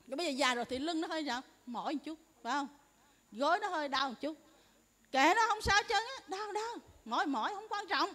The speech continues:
À, mình vẫn đi thờ phượng Chúa, mình cũng vẫn đi ca hát, nhảy múa,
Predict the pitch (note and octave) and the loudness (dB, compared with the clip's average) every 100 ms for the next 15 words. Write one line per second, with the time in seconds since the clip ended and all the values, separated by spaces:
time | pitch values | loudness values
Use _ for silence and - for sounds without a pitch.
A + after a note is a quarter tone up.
0 | - - _ _ _ _ _ _ _ _ | -8 -20 _ _ _ _ _ _ _ _
1 | _ D4 D#4 D#4 D4+ C4 G4 G#4 F4+ G#4+ | _ -18 -14 -14 -10 0 0 4 2 2
2 | A#4 - F4 D4 C4+ C#4+ G4 A4+ G4 F4+ | -2 2 2 2 -4 -4 -2 2 2 2
3 | D#4 F4 C4+ G4+ G#4 - G4+ G#4+ G#4+ B4 | -2 -2 -2 -4 -6 2 4 4 2 -2
4 | D4+ C#4 F#4 | -6 -6 -4